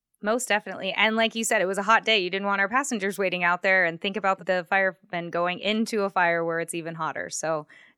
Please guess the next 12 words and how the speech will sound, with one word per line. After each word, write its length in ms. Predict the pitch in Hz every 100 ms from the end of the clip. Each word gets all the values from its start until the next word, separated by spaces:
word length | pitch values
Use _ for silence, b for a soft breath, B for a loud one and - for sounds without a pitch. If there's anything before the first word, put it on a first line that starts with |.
| -
definitely 680 | 196 190 196 180 180 170 170 b b 151
big 180 | 185
props 300 | - 190 -
to 140 | - 190
them. 280 | 180 185 226
And 140 | 185
of 80 | 175
course, 380 | - 220 220 -
big 240 | 240 240
props 320 | 269 277 -
to 120 | -
you. 340 | 302 339 -